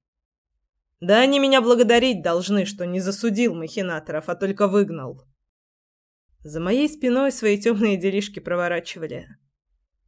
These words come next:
Но так как в нашем бизнесе лишняя огласка может отпугнуть вкладчиков, стараемся решать конфликты на месте. «Возьмите Ивана, он там одним видом их до инфаркта доведёт»,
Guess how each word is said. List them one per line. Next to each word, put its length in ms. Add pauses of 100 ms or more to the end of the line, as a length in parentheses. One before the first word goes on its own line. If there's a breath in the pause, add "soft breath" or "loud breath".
(340)
Но 180
так 240
как 200
в 40
нашем 400
бизнесе 580
лишняя 580
огласка 500
может 320
отпугнуть 500
вкладчиков, 680
стараемся 600
решать 320
конфликты 560
на 120
месте. 600 (1300)
«Возьмите 600
Ивана, 600
он 220
там 160
одним 340
видом 300
их 140
до 100
инфаркта 480
доведёт», 580